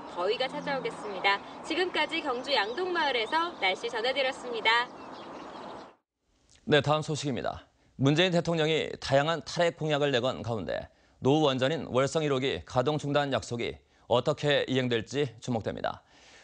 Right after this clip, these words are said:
Speaker 2: 월성 일 호기 가동 중단은 원전 산업 전반에 큰 파장을 미칠 수 있어 원자력 안전위원회와 한국수력 원자력도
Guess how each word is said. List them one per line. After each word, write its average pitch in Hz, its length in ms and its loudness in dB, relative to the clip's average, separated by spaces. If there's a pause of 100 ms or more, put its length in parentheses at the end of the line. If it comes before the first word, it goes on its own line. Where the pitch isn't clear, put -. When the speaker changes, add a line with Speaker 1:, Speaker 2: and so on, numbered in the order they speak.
(120)
Speaker 2:
월성 147 260 4
일 156 100 2
호기 147 260 2
가동 143 280 0
중단은 87 420 -4 (300)
원전 139 340 2
산업 156 300 0
전반에 113 520 0
큰 156 160 -4
파장을 151 540 2
미칠 113 260 -2
수 101 120 -6
있어 82 340 -4 (320)
원자력 143 500 4
안전위원회와 117 920 0 (320)
한국수력 156 600 2
원자력도 110 640 0